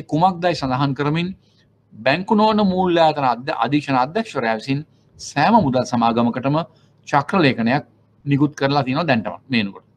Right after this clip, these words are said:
ඒක සමහරට, අ, ඒ කාලයේ පවතින බර තබන ලද සාමාන්‍ය ඵලදායිතාගේ අනුව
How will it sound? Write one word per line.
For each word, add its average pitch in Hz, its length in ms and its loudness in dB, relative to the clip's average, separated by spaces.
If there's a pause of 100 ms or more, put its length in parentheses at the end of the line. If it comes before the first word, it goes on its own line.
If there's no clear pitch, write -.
(920)
ඒක 131 140 -2
සමහරට, 123 480 2 (460)
අ, 113 60 -4 (220)
ඒ 135 160 4
කාලයේ 135 380 4
පවතින 143 360 2 (440)
බර 120 220 4
තබන 147 280 0
ලද 151 160 -2
සාමාන්‍ය 135 440 4
ඵලදායිතාගේ 120 760 -2
අනුව 139 240 0